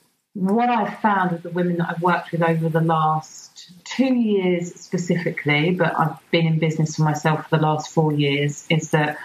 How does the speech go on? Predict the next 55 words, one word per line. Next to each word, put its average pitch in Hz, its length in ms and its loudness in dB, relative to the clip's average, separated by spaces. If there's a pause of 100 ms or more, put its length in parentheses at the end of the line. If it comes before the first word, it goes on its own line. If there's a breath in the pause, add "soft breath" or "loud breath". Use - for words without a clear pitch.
(180 loud breath)
when 180 180 2
people 208 300 2
are 185 80 2
starting 170 600 0
out, 147 340 0 (600 loud breath)
it's 180 180 0
really 185 400 0
overwhelming. 165 760 0
There's 170 180 -4
so 180 100 2
much 180 240 -2
information 165 800 0
and 170 140 0
you're 160 100 0
being 160 300 0
told, 165 320 0
"You 175 100 0
need 180 60 0
to 170 60 -6
do 202 100 2
this, 226 320 -2
you 202 80 2
need 208 100 0
to - 80 -10
do 226 140 2
that, 254 200 0
you 196 120 0
need 196 100 -2
to - 60 -16
do 220 160 0
this." 214 400 -4 (400 loud breath)
And 175 400 0
actually, 165 680 0 (480)
when 202 300 2
you 190 180 0
are 180 340 2
starting 165 380 0
out 160 200 0
or 170 120 2
in 170 120 2
those 160 200 -2
first 165 320 0
couple 170 220 -2
of 156 80 0
years 156 240 0
and 160 80 0
you're 156 80 0
trying 165 180 2
to 160 80 0
get 156 220 -4
traction 170 440 -2
and 156 120 0
momentum, 151 800 0
when 185 240 2
you're 180 360 0